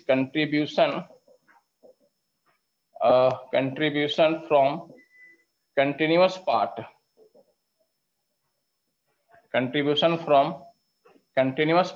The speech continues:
part, and ये जो आपका है बीजीएक्स delta of x minus a।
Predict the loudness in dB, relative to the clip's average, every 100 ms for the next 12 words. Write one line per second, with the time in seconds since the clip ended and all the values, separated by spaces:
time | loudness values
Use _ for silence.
0 | 2 4 4 0 -4 -20 _ -20 _ _
1 | -2 2 2 0 -4 -16 _ _ -6 0
2 | 2 2 2 4 4 4 0 -10 _ _
3 | _ _ _ _ -14 -10 -2 2 2 2
4 | -2 -12 _ _ _ -16 -14 -6 0 4
5 | 4 0 -8 -16 _ _ _ _ _ -14
6 | -4 0 0 2 4 4 2 0 -2 0
7 | 0 0 -2 -6